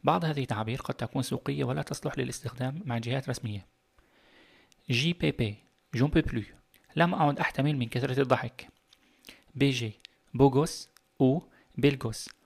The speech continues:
ولد جميل أو بنت جميلة. سا باس أو سا كاس. إما أن يتحقق الشيء أو أن نخسره.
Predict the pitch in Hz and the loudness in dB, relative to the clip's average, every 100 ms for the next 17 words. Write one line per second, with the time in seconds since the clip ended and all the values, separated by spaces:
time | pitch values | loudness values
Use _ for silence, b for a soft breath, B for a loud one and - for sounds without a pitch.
0 | b b b 160 190 156 139 160 151 117 | b b b 4 6 4 2 2 2 0
1 | 139 123 117 104 104 _ B B B - | 0 0 -2 -4 -8 _ B B B 0
2 | 127 185 190 180 156 156 - 110 - - | 2 2 0 0 -2 -2 -2 -6 -10 -14
3 | _ _ b b b b b b 170 180 | _ _ b b b b b b 2 4
4 | 143 135 131 147 156 - - 135 - 147 | 4 2 0 0 0 0 0 0 2 -2
5 | - - 139 131 - 107 98 | -2 -2 -2 -2 -2 -4 -4